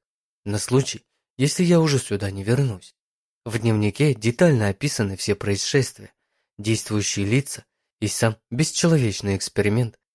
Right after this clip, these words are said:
затеянный Лысиным и его людьми. Этот дневник поможет восстановить всю хронологию событий, если когда-нибудь будет проведено расследование.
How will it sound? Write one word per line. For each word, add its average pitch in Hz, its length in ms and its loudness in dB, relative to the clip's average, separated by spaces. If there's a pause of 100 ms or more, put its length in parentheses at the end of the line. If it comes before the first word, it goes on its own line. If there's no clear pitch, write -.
(220)
затеянный 104 680 2
Лысиным 101 680 -2 (120)
и 156 80 0
его 170 260 4
людьми. 135 480 -2 (720)
Этот 104 260 -2
дневник 110 400 0
поможет 104 500 -2
восстановить 117 680 0 (200)
всю - 220 -2
хронологию 101 720 -2
событий, 117 560 -4 (500)
если 107 260 -2
когда-нибудь 110 760 -2 (280)
будет 131 360 0
проведено 113 560 0
расследование. 104 640 0